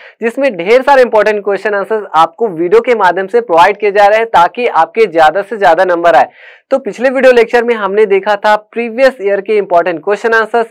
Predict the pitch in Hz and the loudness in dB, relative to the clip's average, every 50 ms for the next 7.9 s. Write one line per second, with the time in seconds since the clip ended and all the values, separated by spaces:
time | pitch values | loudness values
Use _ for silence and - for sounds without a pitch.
0 | - - 156 175 196 190 196 202 185 170 - - 185 - 185 170 - 202 202 196 | -4 -2 2 2 2 2 0 -6 -8 -10 -10 -12 -8 -8 -8 -4 -2 -4 -2 -2
1 | 233 226 226 220 226 226 220 220 220 214 214 214 214 220 208 220 240 233 _ - | -2 -2 -2 0 0 0 0 0 2 2 2 2 2 -2 -4 -6 -10 -14 _ -20
2 | - _ _ - 269 233 185 196 254 254 220 214 220 214 - - 180 175 190 196 | -20 _ _ -4 -4 -2 -2 -2 -4 -4 -2 -2 -4 -2 0 2 2 2 2 0
3 | - - - 175 147 120 - _ _ - - - _ _ - 226 - - 190 185 | -2 -8 -10 -8 -8 -8 -12 _ _ -20 -20 -20 _ _ -4 -4 -2 0 2 2
4 | 208 226 226 - 233 214 208 233 233 220 214 208 196 196 196 202 202 196 - _ | 2 2 2 0 -2 0 2 0 0 0 -2 -2 -2 0 2 2 2 0 -2 _
5 | - 226 240 240 - - 233 196 175 - 185 170 180 190 196 196 190 _ _ _ | 0 0 0 0 -4 -6 -6 -6 -6 -6 -6 -6 -4 -6 -6 -8 -10 _ _ _
6 | _ - 147 139 147 170 196 214 233 247 233 220 240 262 262 226 226 254 254 - | _ -20 -20 -10 -4 -2 0 0 0 0 0 2 2 2 2 0 -4 -10 -10 -10
7 | _ - 190 208 208 190 190 185 180 190 202 190 175 170 175 170 - 190 | _ -4 -2 -2 -2 -2 -2 -2 0 0 0 0 -2 -4 -6 -6 -8 -10